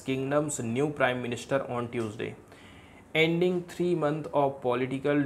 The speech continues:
deadlock on the day former premier थाकसिन सिनवात्रा returned from exile। तो आप देखेंगे कि जो थाकसिन सिनवात्रा है, वो एग्जाइल से,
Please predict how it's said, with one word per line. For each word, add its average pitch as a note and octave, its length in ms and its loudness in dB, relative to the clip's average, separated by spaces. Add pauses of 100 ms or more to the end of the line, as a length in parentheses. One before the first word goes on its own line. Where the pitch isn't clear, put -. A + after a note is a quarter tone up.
(100)
deadlock B2+ 680 2
on B2 400 0
the A#2 460 4 (300)
day D3 320 4
former E3 640 0
premier C3+ 460 -2 (680)
थाकसिन E3+ 760 4 (340)
सिनवात्रा C#3+ 1160 4
returned C3+ 540 -2
from B2+ 300 -4 (140)
exile। G2 500 -4 (1120)
तो D3+ 420 4 (320)
आप D#3 200 8
देखेंगे D3+ 720 0
कि E3 140 -6
जो D#3+ 140 -4
थाकसिन C#3+ 680 0
सिनवात्रा C#3 720 0
है, C3+ 160 2
वो C#3 280 0
एग्जाइल A#2+ 580 2
से, C3+ 480 0